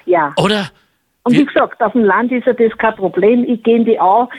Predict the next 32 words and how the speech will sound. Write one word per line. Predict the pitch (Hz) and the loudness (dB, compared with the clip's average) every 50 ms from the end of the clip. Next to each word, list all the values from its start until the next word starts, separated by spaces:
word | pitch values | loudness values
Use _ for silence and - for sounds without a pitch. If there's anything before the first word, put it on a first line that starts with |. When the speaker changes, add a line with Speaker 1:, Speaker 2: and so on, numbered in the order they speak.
| - - - - | -20 -20 -10 -4
Speaker 1:
bin | - 240 240 240 | 0 2 2 2
Speaker 2:
Ja. | - 220 | 2 2
Speaker 1:
alleine | 214 214 196 185 185 214 233 254 262 226 | 2 2 2 2 0 0 -2 -2 0 0
oder | 240 226 233 226 | 0 2 2 2
ich | 220 220 | 0 0
komm | - 214 226 233 233 220 220 - | -2 0 0 0 0 0 -2 -2
zu | 233 240 | -2 0
irgendwem. | - 233 240 240 240 233 226 226 220 214 214 220 220 220 | 2 2 2 2 2 0 0 0 2 2 2 2 2 0
Also | - 202 196 190 180 | 0 0 0 0 -2
bei | 185 - 208 | 0 0 2
uns | 202 208 202 - | 2 2 0 0
ist | 202 190 - | -2 -2 0
ja | - 190 170 | 0 0 0
herrlich. | 165 160 175 175 160 143 131 127 - - - _ _ _ | 0 0 0 2 0 0 -2 -6 -10 -14 -20 _ _ _
Speaker 2:
Ja. | - 139 131 117 104 | -4 -2 -2 0 0
Speaker 1:
Über | 202 196 208 180 | 0 0 2 2
heut-, | 185 180 180 - - - | 0 0 -2 -4 -8 -4
heute | - 196 202 196 - 220 196 | -2 -2 0 0 0 0 0
wieder | 190 202 180 185 185 175 175 - - _ _ _ _ - | 0 0 0 2 0 0 -2 -4 -12 _ _ _ _ -2
Sonnenschein. | 233 226 233 233 226 208 208 - 220 208 190 214 175 185 | -2 0 0 0 -2 -2 -2 0 0 0 0 -2 -2 -2
Was, | 196 208 202 - - - - - - - - - - - _ _ - | -2 -2 -2 -4 -10 -16 -16 -16 -16 -16 -18 -18 -20 -20 _ _ -4
was | 175 185 196 226 254 - | 0 0 0 0 -2 -2
willst | - 214 233 226 214 - - - | -2 0 0 0 0 -4 -6 -4
du | - 190 | -2 0
mehr? | 190 196 190 175 143 131 131 - - | 0 2 2 0 0 -2 -4 -8 -6
Speaker 2:
Ja, | - 143 147 143 - - - - 127 - _ | -4 -2 -2 -2 -4 -8 -14 -20 -20 -12 _
jetzt | 156 156 - - - - | -6 -6 -6 -8 -6 -4
müssen | 165 180 214 196 - 214 208 | -2 -2 -2 -2 -2 -2 -2
wir | 196 202 | 0 0
uns | 202 196 185 - | -2 -2 -2 -2
ein | 196 190 180 170 | -4 -4 -2 -4
wenig | 170 175 190 208 208 165 - - | -4 -4 -4 -4 -4 -6 -6 -8